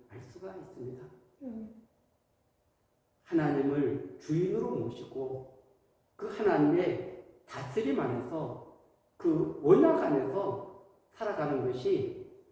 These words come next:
Speaker 1: 얼마나 큰 축복이고 얼마나 큰 은혜인가를 다시 한번 깨닫게 해주는 것입니다.
Speaker 2: 음.
Speaker 1: 하나님만을 예배하고 하나님만을 섬기면서 그곳에서 영원히 사는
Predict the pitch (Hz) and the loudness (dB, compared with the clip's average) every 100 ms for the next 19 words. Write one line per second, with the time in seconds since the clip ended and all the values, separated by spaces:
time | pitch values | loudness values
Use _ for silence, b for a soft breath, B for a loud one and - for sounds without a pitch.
0 | - 135 139 135 131 131 131 151 131 - | -4 -2 0 0 0 -4 -6 -6 -6 -8
1 | 311 - 277 - 123 151 139 - - - | -10 -10 -12 -10 -6 -4 -4 -6 -14 -6
2 | 135 151 160 170 - - 165 165 - - | -2 0 0 -4 -8 -6 -4 -4 -6 0
3 | 208 311 - - - 165 - - - - | 2 2 0 -2 -4 -4 -4 -8 -16 -20
4 | _ _ - 123 - 127 123 127 135 113 | _ _ -18 -14 -12 -8 -8 -6 -6 -6
5 | - - - 180 175 180 - 214 220 - | -10 -18 -12 -8 -4 -4 -4 -4 -4 -2
6 | 226 269 - - 117 - - - - _ | -4 -4 -6 -8 -10 -10 -16 -20 -20 _
7 | _ 254 220 - - _ _ _ _ _ | _ -12 -12 -14 -20 _ _ _ _ _
8 | _ _ 185 160 147 143 135 131 135 131 | _ _ 2 4 6 6 4 2 2 2
9 | 127 123 120 117 - 117 - - - _ | 0 0 -2 -4 -6 -10 -14 -16 -20 _
10 | _ - 214 214 220 220 226 - - 147 | _ -4 -2 0 0 -2 -2 -6 -6 -4
11 | 143 131 131 127 123 104 - - - _ | -4 -2 -4 -4 -6 -8 -10 -16 -20 _
12 | _ _ _ _ _ _ _ _ 151 151 | _ _ _ _ _ _ _ _ -6 -2
13 | 147 127 - 156 - - - - - _ | -2 -4 -4 -4 -4 -6 -12 -20 -20 _
14 | 117 165 185 277 330 294 - 311 330 - | 2 6 8 8 8 6 0 0 0 0
15 | - | -6